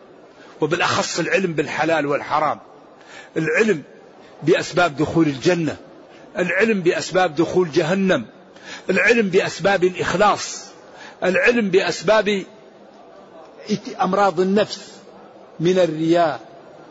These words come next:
واحتقار الآخرين والبطر وعدم قبول الحق. هذا علم ينبغي أن يدرس ويعلم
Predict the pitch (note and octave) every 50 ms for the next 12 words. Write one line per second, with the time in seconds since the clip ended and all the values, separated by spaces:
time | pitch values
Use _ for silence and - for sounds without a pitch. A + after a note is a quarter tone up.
0 | - - F3 F3 - - - F3+ E3+ - - F#3+ F#3 E3+ D#3+ F3 E3+ E3+ E3+ D3
1 | - E3 E3 E3+ F#3 F#3 F3 C#3+ A#2+ - - - - - - - - - - -
2 | - - E3 F3 E3+ D3+ D3 G#3 G3 - F#3+ F3 D3 A#2+ - - - - - -
3 | - - - F#3+ F#3+ F3+ F#3+ G3+ G3 G3 F#3 - - F#3 F3 F#3 F#3+ F3+ F3 D3+
4 | - - G3+ - - - - - - - - - - - - - - - - -
5 | - - G#3 G#3+ F#3+ E3+ D3+ F3 A3 B3+ A3 E3+ A#2 - - - - - - -
6 | - - - - - - E3+ E3+ D#3+ E3 F3 F3+ F3 D#3+ E3+ E3+ F#3 A3 G3+ D#3+
7 | F#3+ E3+ D3 - - - F#3 F#3+ F#3+ F3 C#3+ D3+ G3+ A3 G#3+